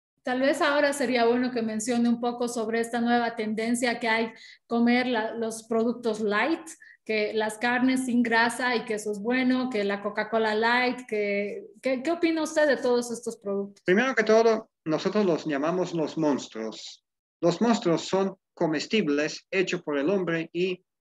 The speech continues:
Speaker 2: cambiado su bioquímica. Coca-Cola Light o Coca-Cola Zero, sí, no tiene azúcar, pero tiene algo peor que azúcar, se llama aspartame. Su código es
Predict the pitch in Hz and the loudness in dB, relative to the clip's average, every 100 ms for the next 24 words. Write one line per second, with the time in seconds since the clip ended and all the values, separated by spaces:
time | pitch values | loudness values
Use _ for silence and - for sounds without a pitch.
0 | _ 165 147 139 156 190 175 127 - 160 | _ -2 0 2 2 4 2 0 -4 -2
1 | 147 131 117 127 139 - 139 110 90 - | -2 -2 -4 -2 -2 0 -2 -2 -8 -16
2 | _ _ _ _ _ _ _ _ _ _ | _ _ _ _ _ _ _ _ _ _
3 | _ - - - - 170 165 - 254 226 | _ -14 -14 -14 -4 -2 -2 -2 0 2
4 | 139 123 123 175 185 139 139 113 - 131 | 0 -2 0 2 2 -2 -8 -14 -14 -12
5 | 131 180 180 131 196 139 98 _ _ _ | -6 -4 -4 0 0 0 -4 _ _ _
6 | _ _ - 220 190 180 196 185 247 - | _ _ -4 -2 0 0 0 0 -2 -4
7 | 131 - 131 147 147 147 165 165 185 220 | -4 -4 -6 -4 -2 -2 -2 -2 -2 -2
8 | 139 - 208 131 - 120 151 151 - 147 | -6 -6 -6 -6 -6 -4 -4 -6 -8 -6
9 | - 226 226 208 - _ _ _ _ _ | -4 -4 -4 -8 -10 _ _ _ _ _
10 | _ _ _ _ _ _ 170 170 220 160 | _ _ _ _ _ _ -6 2 2 2
11 | 120 110 175 175 | 0 -2 -2 -2